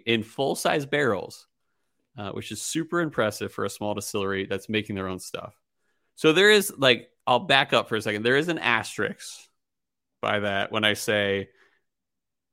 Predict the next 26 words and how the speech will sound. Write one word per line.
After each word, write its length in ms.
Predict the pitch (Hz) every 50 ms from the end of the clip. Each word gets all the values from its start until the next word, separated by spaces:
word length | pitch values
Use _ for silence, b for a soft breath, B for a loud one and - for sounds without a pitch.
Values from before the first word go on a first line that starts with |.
| _ _
they're 220 | - 110 117 117
making 360 | 117 110 113 113 110 - 120 101
all 140 | 98 101
their 160 | 95 95 95 92
own 120 | 92 87
stuff. 380 | - - - - 101 107 _ _ _ _ _ _ _ _ _ _ _ _ _ _ _ _ -
Uh, 220 | - 104 101 98 -
the 120 | 156 113
truth 360 | - - - 170 202 - -
is, 400 | 143 127 120 120 135 139 - - - _
is 540 | - 113 113 113 113 110 107 104 - - - _ _ _ _ _ _ _ _ _
they're 200 | 117 113 120 120
still 260 | 117 - - 170 175
doing 200 | 165 160 160 151
amazing 400 | 147 135 135 131 123 117 117 113
things, 460 | 110 113 113 107 107 104 104 101 - - _ -
uh, 180 | 107 107 104
but 180 | 101 101 113 110
the 60 | 226
grain 380 | 165 - 120 127 135 147 156 156
is 160 | 156 151 -
theirs, 440 | 143 147 147 147 147 147 151 147 -
the 180 | - 117 - - -
aging 480 | 113 127 139 147 151 139 147 147 147
is 140 | 147 143 139
theirs, 640 | 139 135 135 135 131 131 127 131 131 135 139 -